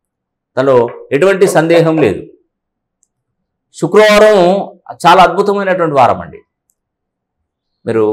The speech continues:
సంతోషి మాతాకి ఫాస్టింగ్ ఉండండి ప్రతి శుక్రవారం, అమ్మవారిని ఎక్కువగా ఆరాధించుతూ ఉండండి, మంచి జరుగుతుంది. నెక్స్ట్ బుధవారం, బుధవారం పుట్టిన వారు కూడా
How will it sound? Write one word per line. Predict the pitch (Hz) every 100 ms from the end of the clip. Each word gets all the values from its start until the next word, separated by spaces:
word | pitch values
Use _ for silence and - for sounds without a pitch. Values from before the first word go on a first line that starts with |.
| 107 - _ _ _ _ _ _ _ _ - 156
సంతోషి | 165 180 208 208 214 202 175
మాతాకి | 151 143 107 - - _ _ _ _ _
ఫాస్టింగ్ | 147 147 - 156 143
ఉండండి | 123 101 98
ప్రతి | 131 - 127
శుక్రవారం, | 135 120 107 90 - _ _ _ _ _ _ _ _ _ _ -
అమ్మవారిని | 127 165 180 180 147
ఎక్కువగా | - 170 156 131
ఆరాధించుతూ | 139 135 123 120 135 107
ఉండండి, | 95 87 -
మంచి | 139 143 123
జరుగుతుంది. | 101 90 78 76 _ _ _ _ _ _ _ _ _
నెక్స్ట్ | 202 202 214 139 160 - -
బుధవారం, | 139 127 104 90 - - _ _ _ _ _ 165
బుధవారం | 196 208 208 202
పుట్టిన | 185 180 170
వారు | 165 160
కూడా | 170